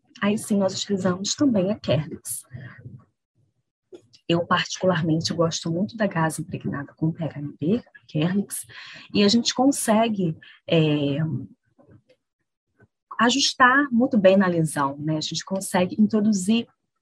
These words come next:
nessas cavidades e assim a gente evita aquele espaço morto, né? A gente evita aquele túnel na lesão. Então, foi muito eficaz também pra essa paciente,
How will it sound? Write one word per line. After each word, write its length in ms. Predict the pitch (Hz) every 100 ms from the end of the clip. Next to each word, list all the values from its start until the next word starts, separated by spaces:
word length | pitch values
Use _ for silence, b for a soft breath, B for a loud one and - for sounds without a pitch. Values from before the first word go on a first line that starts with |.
| - _ - -
nessas 340 | 196 180 170
cavidades 760 | 175 160 156 156 196 202 170 - B B B B
e 140 | 208
assim 340 | 214 208 - 202
a 40 |
gente 280 | 208 202 -
evita 340 | 220 220 220
aquele 240 | 208 - 190
espaço 540 | - - 170 175 -
morto, 520 | 185 180 208 202 -
né? 120 | 170 165
A 40 |
gente 260 | 165 170 202
evita 420 | 190 185 196 190
aquele 280 | - 180 190
túnel 420 | - 175 170 170
na 120 | 165
lesão. 380 | 180 202 - - _ b b b 180
Então, 340 | 165 185 190
foi 160 | - 226
muito 260 | 214 277
eficaz 580 | 285 - - 147 151 -
também 440 | - 151 151 170
pra 180 | 208 160
essa 260 | 156 147 -
paciente, 640 | 147 - 240 233 226 -